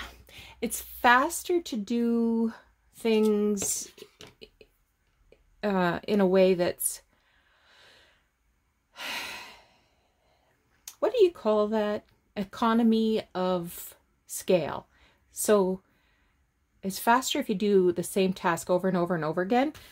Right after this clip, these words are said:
Uh, so I'm slowing it down, um, just so I,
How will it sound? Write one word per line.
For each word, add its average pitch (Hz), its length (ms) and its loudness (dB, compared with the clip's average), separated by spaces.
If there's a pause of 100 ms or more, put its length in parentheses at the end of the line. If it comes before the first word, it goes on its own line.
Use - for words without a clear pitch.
(380)
Uh, 180 320 0
so 220 460 4
I'm 240 240 2
slowing 220 420 2
it 294 160 -4
down, 185 380 -2 (720)
um, 180 420 0
just 320 220 0
so 311 340 4
I, 208 160 -2